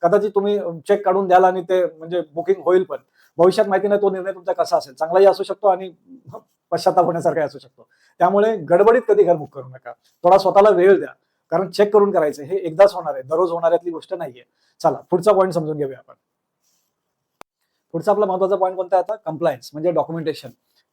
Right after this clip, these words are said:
की ह्या प्रोजेक्टच्या संदर्भात. आता हा नवीन प्रोजेक्ट आणि जुना प्रोजेक्ट किंवा रिसेलचं घर या सगळ्यांना लागू होतं. नवीन प्रोजेक्टमध्ये तुम्हाला कदाचित हे थोडं इझी होऊन जातं जुन्या प्रोजेक्टपेक्षा, कारण इथे रिसेलची प्रॉपर्टी नाही तर बाय-, बिल्डरकडून आपण, अ, डायरेक्ट घेतोय.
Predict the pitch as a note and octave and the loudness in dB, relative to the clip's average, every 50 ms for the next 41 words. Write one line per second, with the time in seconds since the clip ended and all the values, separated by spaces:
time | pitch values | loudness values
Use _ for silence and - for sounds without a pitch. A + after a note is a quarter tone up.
0 | - D#3+ F3 F3+ F#3+ G3 F#3+ - E3 E3+ F3+ G3 F#3 E3+ D#3+ E3+ D#3+ E3 F3+ D#3+ | -6 -2 0 0 0 -2 -4 -4 0 2 2 2 0 0 -2 -2 -2 -4 -6 -6
1 | E3 D3 C#3+ C#3+ D3 C3+ C3 B2+ _ _ _ _ _ _ _ - D#3 - G3+ - | -6 -10 -12 -12 -12 -12 -14 -18 _ _ _ _ _ _ _ -12 -6 -6 -6 -4
2 | - F#3+ G3+ A3 B3 B3 A3 F#3 E3 E3 F#3 G#3 G3+ G#3+ G#3 G3+ G#3 G#3 A3+ G#3+ | 0 0 2 2 2 -2 -4 -2 0 2 2 4 4 2 2 2 2 0 -2 -4
3 | A3+ A#3 F#3+ F#3 F3+ F3+ E3+ D#3+ D#3 C#3+ C#3+ C3 _ - D#3+ E3 F3 F3 F3+ F3+ | -4 -4 -6 -4 -4 -4 -4 -6 -8 -12 -12 -20 _ -10 -6 -2 0 0 0 -2
4 | F3+ D#3 D#3+ F#3+ - - G3 F3 E3+ E3+ C#3+ C3+ D#3 E3+ - - D3+ F3 F#3 G3 | -4 -4 -4 -4 -2 -2 -2 -2 -2 -6 -6 -4 -6 -6 -8 -6 -2 -2 0 0
5 | G3 F#3+ E3+ D#3 C#3+ D3+ C#3+ B2+ - D#3 F#3 _ _ _ _ _ _ - D3+ D#3+ | 0 0 0 0 -2 -4 -12 -12 -10 -12 -14 _ _ _ _ _ _ -6 -2 0
6 | F#3+ A#3 A#3 A3+ A3 G#3 A3 G#3 G#3+ G#3+ G#3 G#3+ G#3 G#3+ G#3 G#3+ G#3 A3 G#3+ - | 2 2 2 2 2 2 2 0 0 0 0 0 0 0 -2 -2 -2 -2 -2 -4
7 | F#3 G3+ G3+ G#3 A3 _ F#3+ G3 - G3 G#3+ G#3+ G#3 G3+ G#3 G3+ G#3+ A3+ G3+ F#3 | -2 -2 -2 -4 -4 _ -18 -12 -6 -2 -2 -2 -2 -2 -4 -2 0 0 0 0
8 | E3+ D#3 D3+ D3 E3 G3 F3 E3+ E3+ E3+ E3 D#3+ C#3+ D3+ C#3 _ C#3 B2+ - D3 | 0 -4 -6 -4 -6 -6 -8 -4 -6 -6 -6 -6 -16 -16 -16 _ -20 -20 -16 -8
9 | - D#3 D#3 E3+ E3 F3 E3+ E3 E3 E3+ F#3+ F#3+ F3+ G3 F3 E3+ - E3+ E3 F3 | -6 -6 -6 -6 -6 -6 -4 -4 -4 -2 -2 -4 -2 -2 -2 -2 -4 -4 -8 -12
10 | F3 G3+ A#3 - G#3+ F3+ D#3+ D3+ D#3+ D#3 D3+ D#3 E3 D3 D#3 E3 F3+ F3 E3+ E3 | -12 -12 -10 -10 -4 -2 2 2 2 2 0 -4 -10 -6 -4 -4 -4 -4 -6 -6
11 | E3+ E3 D#3 - A3+ C#4+ _ _ _ _ _ _ _ - D3+ D#3 E3 E3 F3 F#3 | -6 -6 -6 -6 -8 -12 _ _ _ _ _ _ _ -2 0 0 4 4 6 6
12 | G3 F3 D#3 C#3+ - - | 4 2 0 -6 -6 -8